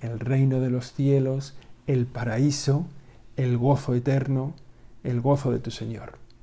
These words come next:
Bueno, el premio de las buenas obras es, al empleado fiel y cumplidor, escuchará esta expresión: "Bien, siervo bueno y fiel, entra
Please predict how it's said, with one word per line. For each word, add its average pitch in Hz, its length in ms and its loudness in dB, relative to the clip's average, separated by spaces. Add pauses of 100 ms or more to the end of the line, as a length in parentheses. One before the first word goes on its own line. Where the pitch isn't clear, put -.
(200)
Bueno, - 200 -8 (220)
el 135 160 2
premio 151 560 2 (140)
de 127 140 2
las 117 180 -2
buenas 135 340 0
obras 127 440 -4 (680)
es, 143 320 -2 (560)
al 127 120 2
empleado 123 540 2
fiel 135 320 0
y 147 60 4
cumplidor, 139 720 0
escuchará 120 500 -2
esta 131 460 -2
expresión: 120 680 -4 (2250)
"Bien, 143 500 2
siervo 135 560 0
bueno 131 520 0
y 143 80 0
fiel, 117 460 -2 (1300)
entra 143 500 2